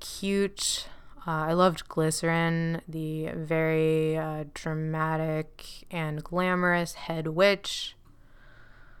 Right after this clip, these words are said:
Um, basically, the witches are, like, a gang. They own the surrounding forest, and they use it to harvest their own Federa.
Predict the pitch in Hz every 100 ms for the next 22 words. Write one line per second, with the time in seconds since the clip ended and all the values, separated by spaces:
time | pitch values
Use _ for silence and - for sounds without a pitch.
0 | - - - - 180 170 165 165 190 196
1 | 220 208 190 175 175 165 160 160 156 151
2 | - - - - - - 170 151 160 165
3 | 165 160 160 160 160 156 156 - 196 208
4 | 196 190 - 175 175 170 170 170 - 220
5 | 226 220 214 214 - - - - - 190
6 | 170 165 165 160 170 160 170 165 165 160
7 | 160 156 156 - 170 165 185 185 185 -
8 | 180 180 180 180 180 180